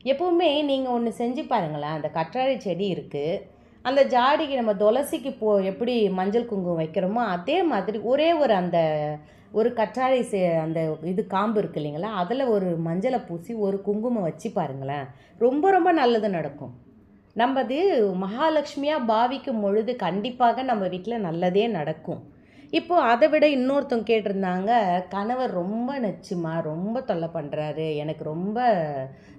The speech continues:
சிரமத்தை கொடுக்குறாரு, நானும் எவ்வளோ அட்ஜஸ்ட் பண்ணிட்டு தான் போறேன், ஆனாலும் எனக்கு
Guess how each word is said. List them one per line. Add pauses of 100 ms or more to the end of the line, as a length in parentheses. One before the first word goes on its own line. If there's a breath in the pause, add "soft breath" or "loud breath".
(120)
சிரமத்தை
கொடுக்குறாரு, (260 loud breath)
நானும்
எவ்வளோ
அட்ஜஸ்ட்
பண்ணிட்டு
தான்
போறேன்,
ஆனாலும்
எனக்கு